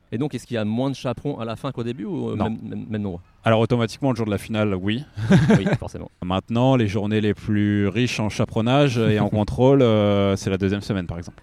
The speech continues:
Speaker 1: Et donc toi, quand tu l'as fait Roland Garros, t'es resté du début à la fin ou tu as fait des, des pauses, euh ?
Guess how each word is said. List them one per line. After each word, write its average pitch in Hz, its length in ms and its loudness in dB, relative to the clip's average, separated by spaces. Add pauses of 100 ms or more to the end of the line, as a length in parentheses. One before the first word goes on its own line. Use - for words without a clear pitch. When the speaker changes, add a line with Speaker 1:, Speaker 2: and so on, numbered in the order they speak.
Speaker 1:
Et 110 120 -2
donc 123 180 -2
toi, 147 120 0
quand 127 100 -2
tu 117 100 -6
l'as 110 100 -2
fait - 100 -6
Roland 117 180 0
Garros, 107 220 -2
t'es 117 140 -8
resté 104 240 -6
du 104 140 -6
début 107 360 -4
à 101 60 -2
la 98 100 -6
fin 139 200 -10
ou 143 120 -4
tu 101 280 -10
as 90 100 -6
fait 95 480 -10
des, 90 260 -8
des 90 120 -10
pauses, 110 260 -8
euh ? 95 180 -8